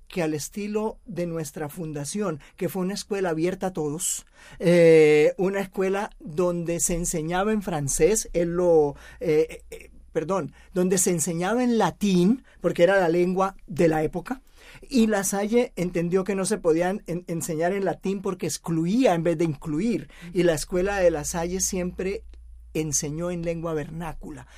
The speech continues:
En el caso de la fundación, en francés. Y él hizo alu-, el Papa hizo alusión a eso, precisamente por la inclusividad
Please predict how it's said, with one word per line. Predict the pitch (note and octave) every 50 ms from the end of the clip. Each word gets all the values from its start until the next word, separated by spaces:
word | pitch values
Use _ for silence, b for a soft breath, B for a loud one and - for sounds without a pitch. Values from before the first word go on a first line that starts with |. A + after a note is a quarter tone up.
| B B B B B B - -
En | - F3+ E3+ E3
el | D#3+ C#3
caso | - E3 D3+ D3+ C#3+ G3 F#3+
de | F#3 E3
la | D#3+ D3
fundación, | E3 F3 D#3+ D#3 D3+ C#3 - G#3+ G#3 G#3+ -
en | F3 D3+ D3+ C3+
francés. | - D3 C#3 C3 A#2+ A#2+ B2 - - E3+ D#3 D3+ D3 - - - - B B B B B D3
Y | E3 F3 G3
él | G#3+ A#3
hizo | B3+ A#3+ - C4 B3+
alu-, | A#3+ A#3 -
el | C4 C4
Papa | - - - - B3+ B3
hizo | C4 C4+ - - A3
alusión | F#3+ F3 E3 D3 - G3 F#3 F3 F3
a | F3 E3+
eso, | F3 F#3 F#3+ E3+ - - - - B B B B B
precisamente | B F3 D#3+ C#3+ G3 F#3 G#3+ G#3 G3+ G3 G3 G3 F#3+ A3
por | G#3+ - F#3+ E3+
la | D#3+ D#3
inclusividad | D#3+ D3+ - - D#3 C#3+ - - F3 D#3 D3+ D3 D3 D3 D#3 D#3 D#3+ D#3+ E3+